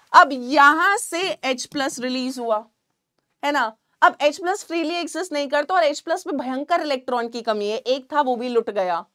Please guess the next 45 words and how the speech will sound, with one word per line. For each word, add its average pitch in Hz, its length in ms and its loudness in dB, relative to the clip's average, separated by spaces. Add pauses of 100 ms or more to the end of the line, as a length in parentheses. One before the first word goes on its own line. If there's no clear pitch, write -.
(440)
है - 80 -4
ना, 277 220 -2 (160)
मैं 214 140 -12
तो 262 200 -14
लुट 277 280 -14
गया। 285 520 -14 (800)
सो 349 120 0
अब 359 140 10
यहां 320 340 4
पर 403 240 2
जो 403 120 -6 (120)
पाई 311 320 6
बॉन्ड 370 320 0
होता 302 280 2
है 311 260 4
alkene 247 520 0
का 277 100 2
बेटा, 240 280 0
वो 269 580 -4
इस 311 300 -10
एच 226 200 -6
प्लस 247 400 -4
पर 226 280 -4 (120)
अटैक 220 360 -2
करता 185 320 -14
है, - 200 -20 (440)
क्योंकि 233 180 -8
इसको 277 220 -4
इलेक्ट्रॉन्स 262 520 -4
चाहिए 247 240 -4
होते 269 260 -4
हैं, 294 80 -2
पाई 226 260 -2
बॉन्ड 240 320 -8
इलेक्ट्रॉन 226 440 -6
रिच 220 220 -6
होता 220 220 -6
है 247 100 -4
क्योंकि 202 220 -12
उस - 120 -12
पर 233 200 0 (340)
इलेक्ट्रॉन्स 240 540 -2
प्रेजेंट 240 480 -4
होते 254 320 -2
हैं। 277 280 -6